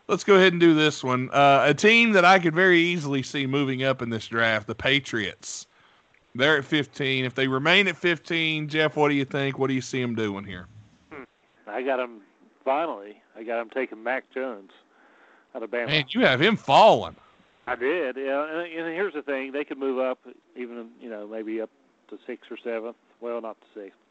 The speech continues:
Speaker 2: They don't wanna trade Miami, but to Detroit, to Carolina, and get, if he fell, and
Speaker 1: Yeah.
Speaker 2: get him there. But, uh, I think, uh, I think if he's there and they're still there, uh, at that pick, that they'll take him.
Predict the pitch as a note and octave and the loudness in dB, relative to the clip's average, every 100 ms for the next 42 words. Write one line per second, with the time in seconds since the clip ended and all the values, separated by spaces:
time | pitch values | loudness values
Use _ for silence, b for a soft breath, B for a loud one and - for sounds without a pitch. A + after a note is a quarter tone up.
0 | A2+ G#2 G#2 G2+ - G#2 G2 G2+ G#2 G2 | -20 -20 -20 -20 -16 -16 -14 -14 -14 -16
1 | - - b b - C3 C#3 - C3+ B2+ | -20 -20 b b -12 -4 -4 -2 -4 -2
2 | B2 - B2+ A#2 A2+ A2+ A2 G#2 A2+ _ | -6 -8 -6 -6 -6 -10 -12 -14 -16 _
3 | b - A2+ A#2+ A#2 G#2+ G#2+ G#2 G2 _ | b -16 -12 -10 -8 -8 -10 -14 -20 _
4 | b b D3+ D#3 F#2 A2 A2+ G#2 A2 G#2+ | b b -2 -2 -2 -8 -10 -10 -12 -12
5 | G2+ A2 G#2+ A#2+ G#2+ A#2+ D3 D#3 - - | -12 -12 -12 -10 -8 -6 -6 -8 -12 -8
6 | C3 A2+ G#2+ G#2 _ - C#3 C3 A2 A#2 | -6 -6 -8 -12 _ -18 -14 -14 -12 -14
7 | - B2 G2 A2+ A2 A2 G#2 A2+ - A2 | -12 -12 -10 -8 -6 -8 -10 -12 -12 -12
8 | G2+ A2 G#2+ G#2 - _ b b b b | -10 -10 -10 -12 -14 _ b b b b
9 | b b _ A2+ A2 G#2+ G2+ _ _ _ | b b _ -16 -14 -16 -20 _ _ _
10 | _ _ _ _ A#2 - F#3 - _ _ | _ _ _ _ -18 -12 -12 -14 _ _
11 | - A#2+ - A#2 A#2 A2+ A#2+ A2+ - | -10 -10 -10 -12 -10 -10 -8 -10 -10